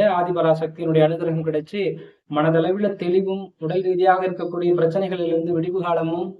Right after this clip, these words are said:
அது மாதிரி நல்ல ஆரோக்கியமும், பயணங்கள் சிறப்பாகவும், ஒரு தொழில்ல வளர்ச்சியும் நிரம்ப கிடைக்கும். நம்ம சொன்ன மாதிரி வழிபாடு பண்ணுங்க. பெருமாள் பிரியப்படக்கூடியவர்கள் கட்டாயமாக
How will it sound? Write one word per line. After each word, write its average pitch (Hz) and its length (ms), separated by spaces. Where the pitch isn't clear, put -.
அது 180 160
மாதிரி 180 340
நல்ல 165 260
ஆரோக்கியமும், 185 640
பயணங்கள் 196 580
சிறப்பாகவும், 180 840
ஒரு 160 200
தொழில்ல 202 500
வளர்ச்சியும் 185 600
நிரம்ப 202 380
கிடைக்கும். 180 420
நம்ம 170 180
சொன்ன 175 200
மாதிரி 180 260
வழிபாடு 170 400
பண்ணுங்க. 156 340
பெருமாள் 214 380
பிரியப்படக்கூடியவர்கள் 190 1120
கட்டாயமாக 160 800